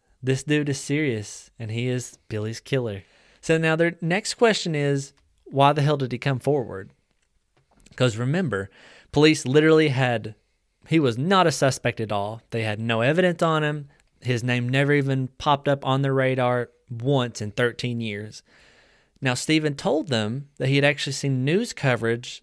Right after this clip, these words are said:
of their solving of the twenty-year-old cold case a few years before, and that he was afraid it was only a matter of time before they may have eventually found him as well. And so he wanted to go ahead and turn himself in and hope for a plea deal. Police had their own theory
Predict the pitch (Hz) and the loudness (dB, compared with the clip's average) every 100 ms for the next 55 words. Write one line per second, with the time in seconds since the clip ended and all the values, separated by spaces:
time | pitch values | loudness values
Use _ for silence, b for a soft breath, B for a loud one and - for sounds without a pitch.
0 | _ 123 120 120 - 127 120 120 123 110 | _ -4 0 0 2 2 2 0 -4 -4
1 | 117 - 143 143 131 123 - - 165 202 | -8 -4 -2 0 0 0 -2 -2 -2 -2
2 | - 120 110 - 123 - 131 123 117 104 | -4 -4 -4 -8 -10 -6 -4 -4 -6 -8
3 | 107 - 175 226 127 123 135 _ B B | -12 -4 0 2 2 0 -6 _ B B
4 | B B B 175 180 185 190 226 202 190 | B B B -2 0 0 2 4 4 4
5 | 170 165 165 156 147 147 147 139 139 143 | 4 4 4 2 2 0 0 0 2 2
6 | 139 139 - 175 170 170 165 139 135 123 | 2 0 0 0 2 -2 -4 -4 -2 -2
7 | 120 123 _ _ _ - 180 185 190 185 | -2 -4 _ _ _ -10 -2 2 2 2
8 | 170 156 143 143 139 139 127 135 123 117 | 2 0 2 2 2 2 2 0 -2 -2
9 | 131 120 110 135 147 147 143 b b b | -2 -2 -2 0 2 2 -2 b b b
10 | b b 139 139 139 220 170 147 135 135 | b b -4 0 0 2 2 0 0 4
11 | 135 139 135 135 123 - 131 120 - 117 | 6 6 4 2 0 -2 -2 -2 -2 -4
12 | - 143 143 143 135 117 135 135 143 139 | -2 -2 -2 -2 -4 0 0 0 -4 -4
13 | - 165 123 95 - - 151 151 151 147 | -4 -6 -6 -10 -14 -6 2 4 4 2
14 | - 135 120 110 123 196 202 135 113 104 | 0 0 0 0 0 0 0 0 0 -2
15 | 113 143 | -4 -6